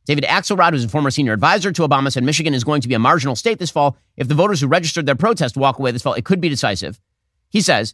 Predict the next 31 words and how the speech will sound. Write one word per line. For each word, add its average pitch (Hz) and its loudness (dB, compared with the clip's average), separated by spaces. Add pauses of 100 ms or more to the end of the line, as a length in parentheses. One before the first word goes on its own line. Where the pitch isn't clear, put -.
"This 156 -2
was 196 4
a 156 -2
cost-free 147 0
vote." 120 0
This 101 -6
is - -4
a 110 -2
good 120 -2
point 110 -2
to 92 -6
make. 95 -6 (220)
"In 127 -2
the 147 2
fall, 175 4
it - 2
will 151 0
be 143 0
a 117 -2
choice 147 -2
of 123 -2
much 131 -2
greater 117 0
consequence." 127 -2
In 123 -2
other 139 0
words, 127 -2
if 95 -8
you 127 -2
don't 196 2
vote 90 -6